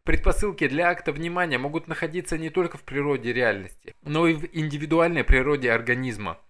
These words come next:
в интересах человека, в его мотивах, предубеждениях, прошлом опыте и так далее. Однако в контексте нашей дискуссии уместно было бы провести различие не с-, не столько между двумя процессами внимания и восприятия,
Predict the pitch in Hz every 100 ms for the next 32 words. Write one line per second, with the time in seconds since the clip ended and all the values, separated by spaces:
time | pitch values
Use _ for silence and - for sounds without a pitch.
0 | _ 135 151 208 190 175 - - 160 151
1 | 156 160 - 95 113 156 170 165 - 165
2 | 113 - _ _ _ _ 143 151 160 160
3 | 143 147 170 143 101 - - 170 - 143
4 | 120 160 156 - - 120 143 127 123 117
5 | 98 80 - _ - 135 180 - 170 190
6 | 165 190 - - 123 156 - 156 156 -
7 | 190 - 104 - 147 180 - 139 175 165
8 | 131 - 143 147 - 175 143 127 165 175
9 | - 120 143 - 147 - 202 196 175 143
10 | 131 139 151 165 147 - - 185 165 143
11 | 110 113 143 147 131 107 104 127 - 147
12 | 147 113 - 90